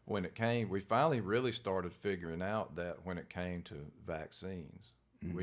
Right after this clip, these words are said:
Speaker 1: needed to do something different.
Speaker 2: Mm-hmm.
Speaker 1: And I'm really proud. Our system actually had the most ambitious goal across the state, which was to eliminate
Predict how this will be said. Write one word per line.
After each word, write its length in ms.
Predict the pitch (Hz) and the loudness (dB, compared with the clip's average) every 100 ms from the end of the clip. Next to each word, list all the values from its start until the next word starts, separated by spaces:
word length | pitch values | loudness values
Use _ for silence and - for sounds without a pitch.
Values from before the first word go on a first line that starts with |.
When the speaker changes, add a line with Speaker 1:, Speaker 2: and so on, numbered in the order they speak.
| 92 | 0
Speaker 1:
needed 300 | 90 82 76 | -2 -4 -8
to 60 | |
do 260 | 78 78 85 | -12 -8 -8
something 480 | - 87 69 - 71 | -8 -10 -12 -12 -8
different. 380 | 82 85 - - _ _ - | -6 -6 -8 -18 _ _ -14
Speaker 2:
Mm-hmm. 600 | 76 - 76 78 - 98 | -12 -12 -14 -14 -10 -2
Speaker 1:
And 340 | 98 92 90 | 0 0 0
I'm 180 | 78 90 | -2 2
really 220 | 107 135 | 4 4
proud. 580 | 104 101 104 117 101 85 - - | 2 2 4 6 4 0 -8 -2
Our 220 | 95 127 | 2 4
system 480 | 135 - 110 - 101 | 2 2 0 0 0
actually 480 | 98 92 - 92 98 | 2 0 -2 -4 -4
had 260 | 92 95 85 | 2 2 2
the 80 | |
most 440 | 82 95 107 107 - | -2 0 2 0 -2
ambitious 640 | 87 87 90 98 - 85 | -4 -2 0 -2 -2 -8
goal 440 | - 87 92 90 80 | -4 0 0 0 -4
across 400 | - 90 82 - | -2 -2 0 -4
the 120 | - | -8
state, 560 | - - 113 110 - - _ _ _ _ _ | -6 -2 0 0 -6 -18 _ _ _ _ _
which 260 | 110 101 110 | 0 0 2
was 180 | 98 92 | 2 2
to 260 | 104 101 90 | 0 -2 -2
eliminate 920 | 85 87 92 110 127 113 92 73 - | -4 -2 -2 0 2 2 2 -2 -6